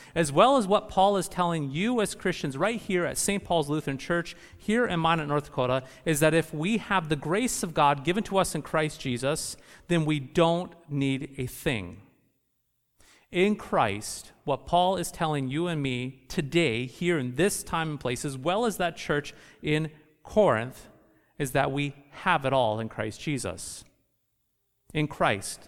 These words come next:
all the gifts are right in front of us as we walk through this vale of tears, awaiting the great last day or the death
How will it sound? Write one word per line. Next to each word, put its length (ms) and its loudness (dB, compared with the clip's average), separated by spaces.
all 180 6
the 120 0
gifts 320 -4
are 120 -2
right 300 0
in 80 -6
front 260 0
of 80 -2
us 460 -6
as 160 -6
we 100 -2
walk 400 -2
through 200 -10
this 240 -4
vale 460 -2
of 220 -8
tears, 760 -8
awaiting 440 -2
the 80 -4
great 380 -4
last 440 -4
day 420 -6
or 160 0
the 120 -6
death 500 -4